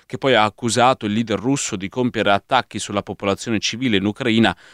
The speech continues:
ogni volta che si cerca di fare qualche passo in avanti. E ieri al G sette in Canada c'era anche Zelensky, ma la partenza anticipata dal vertice di Trump ha fatto saltare il bilaterale tra i due. Washington si sarebbe anche opposta a una dichiarazione forte in favore dell'Ucraina.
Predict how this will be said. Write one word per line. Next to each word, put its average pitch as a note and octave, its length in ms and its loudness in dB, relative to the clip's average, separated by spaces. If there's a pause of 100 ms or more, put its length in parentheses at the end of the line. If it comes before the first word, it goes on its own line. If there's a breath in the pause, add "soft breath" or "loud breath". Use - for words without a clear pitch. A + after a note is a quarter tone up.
(120 soft breath)
ogni C#3 280 4
volta G#2 380 0
che - 120 -10
si - 120 -4
cerca F#2+ 240 -4
di A2 120 -2
fare E2+ 220 -6
qualche B2+ 380 0
passo F#2+ 560 -4
in C#3 140 2
avanti. - 400 -4 (380 loud breath)
E C3 100 2
ieri D#3+ 300 4
al A#2 100 4
G A2 140 -6
sette B2+ 320 -2
in A#2 80 2
Canada A2+ 380 0
c'era B2+ 240 2
anche A2+ 260 -2
Zelensky, D3+ 500 2
ma G#2 140 2
la G#2 120 2
partenza A2 600 -4
anticipata A2 680 -4
dal G2 180 -2
vertice A2 500 -2
di F#2+ 100 -8
Trump B2 380 0
ha G2+ 40 0
fatto A#2 280 -8
saltare G#2 560 -2
il G2 60 -2 (120)
bilaterale G2 600 0
tra C3 120 -4
i C3 60 -2
due. B2+ 280 4 (420 soft breath)
Washington B2+ 560 2
si C3+ 120 -2
sarebbe B2+ 320 2
anche C3+ 200 0
opposta - 420 -4
a A2+ 40 2
una A2+ 180 2
dichiarazione B2 580 -2
forte A#2 540 0
in A2 160 2
favore G#2 480 -2
dell'Ucraina. G#2+ 760 -2